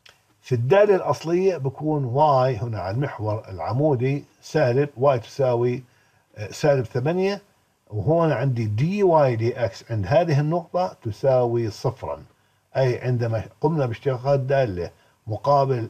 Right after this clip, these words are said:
إكس تساوي اثنين، كانت بالحالة هاي دي واي دي، آه، دي واي، آه، على دي إكس أو دي واي دي إكس تساوي صفر، بمعنى آخر ليس هناك تغير في الدالة.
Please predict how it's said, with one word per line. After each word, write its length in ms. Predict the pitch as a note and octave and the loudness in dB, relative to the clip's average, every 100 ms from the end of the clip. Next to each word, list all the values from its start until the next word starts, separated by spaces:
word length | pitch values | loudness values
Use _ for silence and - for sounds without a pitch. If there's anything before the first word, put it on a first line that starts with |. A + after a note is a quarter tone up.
| - | -4
إكس 280 | D#3+ - - | -4 -4 -10
تساوي 320 | - C#3 A#2+ | -4 -2 -2
اثنين، 420 | G#2 D#3+ F3 F#3 | -4 -6 -2 -4
كانت 460 | C#3+ C3 B2+ B2+ A2 | -4 -2 0 -2 -4
بالحالة 540 | A2+ F#2+ A2+ G#2 F#2+ G2+ | -8 -8 -6 -6 -6 -6
هاي 180 | G#2 F#2+ | -6 -6
دي 180 | G2 | -8
واي 260 | F#2+ G2+ G2 | -8 -6 -8
دي، 200 | F2 F2+ F#2+ | -10 -16 -14
آه، 560 | F#2 F#2 F#2 F2+ F#2 - _ _ - | -14 -12 -14 -14 -18 -20 _ _ -6
دي 120 | G2+ | -2
واي، 400 | G#2+ G2 F#2 F2 | 0 0 0 -4
آه، 420 | E2+ F2 F2 E2 F#2 | -4 -4 -6 -6 -6
على 140 | F#2+ | -6
دي 260 | F#2 F#2+ E2+ | -4 -4 -4
إكس 140 | G2+ | -8
أو 140 | - F2 | -10 -8
دي 120 | G2 | -4
واي 180 | G2+ F2+ | -4 -4
دي 240 | F2 F2+ | -6 -6
إكس 140 | E2+ F#2+ | -8 -12
تساوي 440 | - F#2 F2 F2 | -10 -6 -4 -6
صفر، 500 | - D#3+ - F3+ G3+ - _ _ | -4 -4 2 0 0 -10 _ _
بمعنى 260 | B2 C3 C3+ | -2 -2 0
آخر 260 | C3 B2 | -2 -2
ليس 280 | A#2+ C#3 - | -2 -2 -2
هناك 360 | G2 A2 G#2 - | -6 -4 -4 -6
تغير 520 | G#2+ G2 G2+ F2+ F2+ | -10 -8 -6 -8 -8
في 80 | B2 | -8
الدالة. 400 | G#2 D#2+ C#2+ | -8 -12 -14